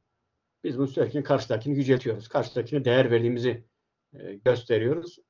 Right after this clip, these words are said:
Onun için, e, işte ben kulunuz, ben bendeniz falan gibi. Efendi öyle arkadaşlar. Yani efendimin aslında, e, kökeninde, e, karşıdakini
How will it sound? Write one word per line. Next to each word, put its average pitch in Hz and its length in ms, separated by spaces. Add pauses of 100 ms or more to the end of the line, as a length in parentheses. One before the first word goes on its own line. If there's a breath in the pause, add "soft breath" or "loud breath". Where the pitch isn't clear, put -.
(100)
Onun 143 160
için, 117 300 (600)
e, 104 440
işte 110 240
ben 117 220
kulunuz, 113 480
ben 113 200
bendeniz 113 640 (260)
falan 113 320 (640)
gibi. 110 280 (840)
Efendi 180 320
öyle 175 120
arkadaşlar. 110 340
Yani - 180
efendimin 151 640 (500)
aslında, 135 560 (440)
e, 110 360
kökeninde, 117 600 (640)
e, 107 400
karşıdakini 143 760